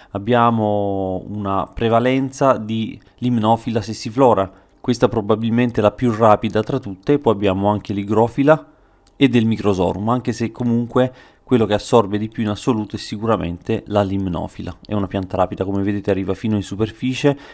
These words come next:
ed è stata potata già diverse volte. Vi invito ad osservare la perfezione di queste piante, neanche un segno di carenza. Questa è la cosa incredibile, perché è facile non fertilizzare, ma avere delle piante così perfette in un acquario non fertilizzato,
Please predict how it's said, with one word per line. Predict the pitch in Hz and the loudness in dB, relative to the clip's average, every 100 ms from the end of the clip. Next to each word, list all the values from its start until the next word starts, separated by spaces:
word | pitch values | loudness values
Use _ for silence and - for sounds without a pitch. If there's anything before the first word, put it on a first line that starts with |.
| - | -12
ed | 98 | -6
è | 101 | -4
stata | - 110 - | -2 0 0
potata | 120 - 92 - | -2 -2 -2 -2
già | 95 98 | -2 -2
diverse | 90 90 90 - 90 | -2 -6 -6 -6 -8
volte. | 82 - - - _ _ | -6 -10 -14 -20 _ _
Vi | 110 | -2
invito | 123 139 180 147 | 0 2 4 4
ad | |
osservare | 117 113 156 123 117 117 | 4 2 0 4 4 4
la | 131 | 2
perfezione | 143 - 143 - 113 110 | 2 0 -6 -2 0 0
di | 107 | -2
queste | 110 - | -4 -2
piante, | 101 90 85 90 101 | -2 -2 -2 -4 -2
neanche | 135 180 143 | 0 -2 0
un | 120 | -2
segno | 113 139 139 | -2 -2 0
di | 123 | 0
carenza. | 110 117 98 87 95 | 0 0 -2 -4 -8
Questa | - 139 123 | -4 -2 0
è | |
la | 98 | -2
cosa | 98 98 | -2 -4
incredibile, | 90 101 92 87 90 | -6 -6 -6 -4 -4
perché | 90 95 104 | -4 -6 -6
è | |
facile | - 123 101 92 | 4 4 4 -2
non | 95 95 | -4 -4
fertilizzare, | 92 90 98 90 92 90 90 92 - _ | -6 -6 -6 -6 -6 -6 -6 -8 -16 _
ma | 110 | -2
avere | 113 151 | 0 0
delle | 113 101 | 0 0
piante | 127 117 101 | 0 -2 -4
così | 107 120 | -6 -6
perfette | 117 - - 107 - 101 | -6 -4 0 0 -2 -6
in | |
un | 101 | -4
acquario | 104 - 113 | -4 -2 -2
non | 110 | -2
fertilizzato, | 110 117 - 123 110 92 120 127 | -4 -8 -6 -4 -2 0 0 -2